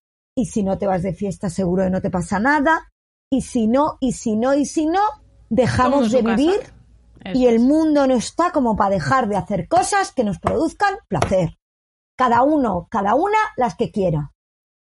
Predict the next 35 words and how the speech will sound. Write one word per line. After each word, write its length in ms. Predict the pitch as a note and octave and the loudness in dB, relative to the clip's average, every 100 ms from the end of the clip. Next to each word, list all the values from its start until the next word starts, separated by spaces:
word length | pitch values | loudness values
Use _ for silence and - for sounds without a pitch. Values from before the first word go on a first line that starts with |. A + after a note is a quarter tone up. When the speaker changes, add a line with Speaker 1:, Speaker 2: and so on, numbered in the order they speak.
| _ _ F#3+ | _ _ -6
Speaker 1:
Y 60 | |
hasta 240 | E3+ - F3 | -6 -8 -10
aquí 300 | G#3 F#3 E3 _ | -6 -8 -10 _
mi 80 | A3 | -6
alegato 640 | G#3 F#3+ G3+ - G#3+ F#3+ - | -2 -2 -2 -2 -4 -4 -4
del 240 | G#3 G#3+ | 0 2
hedonismo. 640 | A#3 G#3 F#3+ F3 G3 E3+ - _ _ - | 2 2 0 0 0 -2 -6 _ _ -12
Speaker 2:
Y 260 | F#4+ B3 A3+ | -6 -2 0
yo 120 | A#3 | 0
esto 300 | A3 B3 A#3+ | 0 0 0
lo 80 | A3 | 0
aderezo 400 | G#3 G#3+ A3 G#3 | 0 -2 -2 -2
con 180 | G#3+ | -2
un 380 | G#3 G3 F#3 F3 - _ - | 0 0 -2 -4 -10 _ -4
"Te 220 | B3+ - | -4 -6
felicito, 1300 | - B3 - B3 C4 B3+ - C4 B3+ - - B3+ B3 - | -4 -4 -4 -6 -4 -6 -6 -6 -6 -8 -4 -4 -4 -4
que 200 | B3+ B3 | -4 -4
bien 300 | A#3+ B3+ B3 | -2 -2 0
actúas". 760 | A3 G#3 - C4 A#3+ A3 G#3+ - | -2 -6 -6 -2 0 -2 -4 -12
<laughs> 80 | A#3 - - - - - | -10 -8 -8 -10 -14 -4
En 140 | A#3 | -2
fin, 180 | G#3 A3+ | 0 0
al 80 | F#3 | 0
menos 360 | G#3+ B3 A#3+ - | 0 0 -2 -4
Shakira 440 | - A3+ G3+ B3+ | -4 -2 -2 -2
va 60 | A#3 | -2
a 20 | |
sacar 260 | A#3 A3+ G#3+ | -2 -2 -2
de 120 | G#3+ | -2
todo 180 | G#3+ A3+ | -2 -2
esto 280 | D4 - G4+ A3 | -2 -4 -6 -4
dinero, 680 | F3 F#3+ F3+ A3+ G3+ F#3 | -4 -2 0 0 0 -2
como 220 | G3 G#3 | -4 -2
nos 180 | G#3 F#3+ | -2 -2
gusta. 540 | F3 B3 - - D#3+ | -2 -4 -4 -12 -14